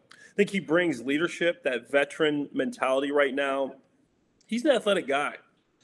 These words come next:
I, I, I mean, lately he's maybe slowing down a little bit, but he's, whatever he's lost in his athletic ability and his, uh,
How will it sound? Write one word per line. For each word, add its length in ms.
I, 120
I, 400
I 40
mean, 240
lately 340
he's 240
maybe 240
slowing 360
down 200
a 40
little 320
bit, 260
but 100
he's, 360
whatever 300
he's 320
lost 400
in 60
his 120
athletic 420
ability 500
and 120
his, 180
uh, 260